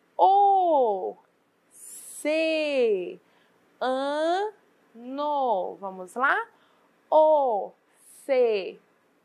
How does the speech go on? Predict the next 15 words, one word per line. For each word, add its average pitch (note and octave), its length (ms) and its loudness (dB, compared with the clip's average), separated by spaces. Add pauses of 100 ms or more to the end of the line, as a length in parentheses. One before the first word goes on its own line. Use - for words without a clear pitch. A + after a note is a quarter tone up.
(1800)
Muito A3+ 440 -8
bem, A#3 240 -2
quatro G#3 440 -8
vezes. G3+ 680 -6 (380)
Senhor D5 460 0
alfabeto, A3 680 -2
você G4 340 -2
pode A#4+ 380 0
nos E3+ 220 -14
ajudar E3 840 0 (720)
a C5+ 220 0
escrever A3+ 500 -4
a G3+ 60 0
palavra E3+ 600 -4 (320)
oceano? G3+ 1120 2